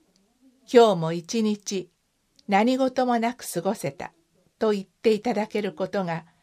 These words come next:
最大の褒め言葉なのかもしれません。決して華々しい仕事ではないかもしれませんが、一人一人が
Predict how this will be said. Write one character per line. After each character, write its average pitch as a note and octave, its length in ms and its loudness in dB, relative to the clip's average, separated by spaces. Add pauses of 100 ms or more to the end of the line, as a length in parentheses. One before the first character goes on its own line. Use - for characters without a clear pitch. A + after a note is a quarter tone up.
(360)
最 C4 300 2
大 C4 240 4
の A#3 160 -2
褒 A3 140 -2
め A#3 140 2
言 A3+ 280 -2
葉 D#3 140 0
な F3 160 0
の D#3 100 -4
か F#3 160 -4
も D#3+ 160 -4
し - 160 -10
れ E3 140 -2
ま D#3 160 -4
せ D#3 200 -10
ん。 - 140 -16 (1800)
決 G#3+ 240 -4
し - 280 -10
て A3+ 200 -2 (600)
華 A#3+ 280 6
々 A#3+ 280 6
し A#3+ 220 -4
い G#3 40 -4
仕 F#3+ 140 -6
事 A3 320 0
で A#3 100 4
は G3 140 0
な G#3+ 160 0
い G#3 80 -6
か E3 120 -4
も E3 140 -4
し E3+ 160 -6
れ F#3 140 2
ま F#3+ 100 -4
せ F#3+ 220 -8
ん E3+ 80 -6
が、 D3 240 -10 (1000)
一 - 320 0
人 C#4+ 100 -4
一 - 320 -8
人 D#3 140 -4
が D3+ 220 -6